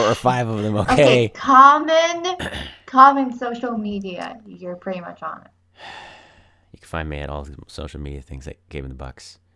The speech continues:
Speaker 1: And Lana doesn't wanna be
Speaker 2: <laughs>
Speaker 1: followed, so don't follow her. At Lana underscore, don't follow me. Okay. <laughs>
Speaker 2: Oh my gosh. <laughs>
Speaker 1: It's probably, it's pro-, that, that one's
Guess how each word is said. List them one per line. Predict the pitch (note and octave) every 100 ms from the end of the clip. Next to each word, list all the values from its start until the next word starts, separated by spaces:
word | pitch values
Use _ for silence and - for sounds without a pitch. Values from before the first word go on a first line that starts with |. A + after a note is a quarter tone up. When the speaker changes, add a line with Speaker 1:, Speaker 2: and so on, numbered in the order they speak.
| _ _ _ _ _ _ _
Speaker 1:
And | D2+ C#2+ C#2+
Lana | - E2 D#2+
doesn't | D#2 D2 D2
wanna | D#2 D2+
be | D2
Speaker 2:
<laughs> | -
Speaker 1:
followed, | D#2 C#2+ C#2 - - _ _ _
so | _ - D#2 C#2
don't | D2+ D2+
follow | - D2+ C#2
her. | C#2 C#2 - _ _ _ _ _ _ _ _
At | D#2+ C#2+
Lana | D#2 C#2+ C#2+ C#2 - _ _ _ D#2
underscore, | D2+ - - D2 C#2 C2 - _ _ _
don't | D#2 C#2
follow | D2 C2+
me. | C2+ C2+ _ _ _ _ _ E2
Okay. | - D2+ - _ _ -
<laughs> | - G#3+ - A#3+ - - - A3+
Speaker 2:
Oh | A3+
my | F#3 F#3+
gosh. | - G3+ F#3 G3 F#3+ - B3 - -
<laughs> | - - -
Speaker 1:
It's | A2 G#2
probably, | A2+ G#2+ G2 F#2+ G4+ - - C4 B3+
it's | C4
pro-, | - -
that, | G#2+ F#2+ -
that | F#2+
one's | F2